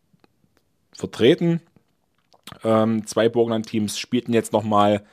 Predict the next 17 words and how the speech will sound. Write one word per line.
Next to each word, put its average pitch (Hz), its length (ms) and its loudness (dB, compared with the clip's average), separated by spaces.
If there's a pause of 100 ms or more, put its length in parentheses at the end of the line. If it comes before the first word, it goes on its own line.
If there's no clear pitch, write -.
(520)
am 101 220 0
Wochenende 170 420 4
gegeneinander. 131 580 4
Der 113 220 4
S 110 100 0
S 107 80 -6
C 107 120 -6
Weißenfels 101 560 0
zwei 104 380 2 (300)
hat - 240 -4
da 104 100 0
Großgorbeta 123 840 0
im 107 100 0
Spitzenspiel - 680 -2
zwei 107 280 0
eins 107 160 -6
geschlagen. 143 560 2